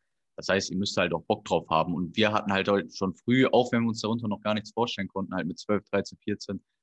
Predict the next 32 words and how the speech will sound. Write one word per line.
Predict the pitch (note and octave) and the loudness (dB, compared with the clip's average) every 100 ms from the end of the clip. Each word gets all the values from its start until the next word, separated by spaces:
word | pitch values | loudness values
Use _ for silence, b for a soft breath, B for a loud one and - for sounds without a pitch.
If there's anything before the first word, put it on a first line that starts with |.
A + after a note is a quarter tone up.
| - | -4
haben | G2 | 0
wir | G2+ - | 2 0
irgendwie | A2 B2 A2+ | 0 0 0
schon | A#2 G2+ | 0 0
Bock | C3+ D#3 | 0 0
darauf | C#3+ G#2 A2+ | 0 2 0
gehabt, | - A2 A2 - - _ _ _ _ - | -4 -4 -4 -6 -20 _ _ _ _ -4
uns | G#2+ | -2
zu | - - | -2 0
entwickeln | G2+ F2 G#2 - G#2 G2+ G2 G2+ | -2 -2 -6 -2 0 2 0 0
und | A2 A2+ | 0 0
zu | - | 2
lernen | A#2 G2+ G#2+ G#2 G2+ G2+ | 2 4 2 2 0 -4
und | G#2 | -4
so | G2+ | -2
weiter | G2 G2 G2 | 0 0 -2
und | F2+ | -6
so | E2+ | -8
fort. | - G2 F#2 | 0 0 2
Und | F2+ | 0
das | G2 - | -2 -2
ist | - | -2
einfach, | G2 G2+ F#2 _ | -2 -2 -4 _
äh, | F2+ F2+ | 0 0
aus | - F#2 | 0 -4
meiner | G#2 G2+ F#2+ | 0 0 0
Sicht | F#2+ - | -4 -6
bei | |
diesem | F2+ F#2+ F#2+ | -4 -4 -2
ganzen | G2+ - - | -2 -4 -6
Thema, | G#2 G#2 G#2 G#2 _ _ _ _ | -2 0 0 -4 _ _ _ _
ähm, | F#2 F2+ F2+ F2+ | 0 2 0 -6